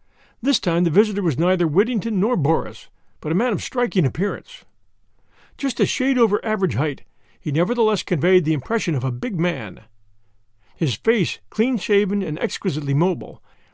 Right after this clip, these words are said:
was stamped with an expression of power and force far beyond the ordinary. Magnetism seemed to radiate from him. Tuppence was undecided for the moment whether to put him down as an actor or a lawyer, but her doubts were soon solved as he gave her his name,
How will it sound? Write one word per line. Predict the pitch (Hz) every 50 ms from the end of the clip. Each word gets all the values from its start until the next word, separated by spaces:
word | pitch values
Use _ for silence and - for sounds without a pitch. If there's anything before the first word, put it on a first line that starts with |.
| _ _
was | - 120 -
stamped | - - 233 262 269 -
with | - 190
an | 175 170
expression | - - - - 214 196 - -
of | 170 - _
power | - 208 208 220 233 240 233 233
and | - - 143 -
force | - 220 180 156 156 135 - - _ _ - - _
far | - 131 151 202
beyond | 202 226 254 254 240 220
the | 214 -
ordinary. | - 226 208 160 123 113 101 95 87 82 - - _ _ _ _ _ _ _ _ _ - _ -
Magnetism | - 170 208 247 233 220 147 135 190 190 165 170 165
seemed | - - 190 180 143
to | 143
radiate | 135 139 185 226 220 208 202 208 196 - -
from | - 202 202 151
him. | 107 92 95 - 131 - - - - _ _ - _ _ _ _ _ _ _ _ _ _ _ _ _ _ _ _ - _ _
Tuppence | - 190 214 - 311 240 -
was | 254 190 -
undecided | - - 233 240 226 214 - - 233 240 220 196 135
for | 156
the | 139 143
moment | 147 143 131 143 180 - -
whether | - 185 180 202
to | 214 190
put | - - 233 220
him | 196 135
down | 143 175 185 196
as | 190 139
an | 151 185 - -
actor | 208 220 - _ 254 247 240 254
or | - - 202 185
a | 175 147
lawyer, | 139 151 170 170 139 101 - - - _ - _ _ _ _ _ _ - -
but | - 160 147
her | 135 120
doubts | 107 165 185 214 208 -
were | - 170
soon | - - 226 233 233 185
solved | - - 214 180 160 147 139 123 - _ _ - _ - _
as | - 139 123
he | 135 127
gave | 120 170 190 196
her | 208 226
his | 214 170
name, | 156 175 180 160 135 110 82 - 135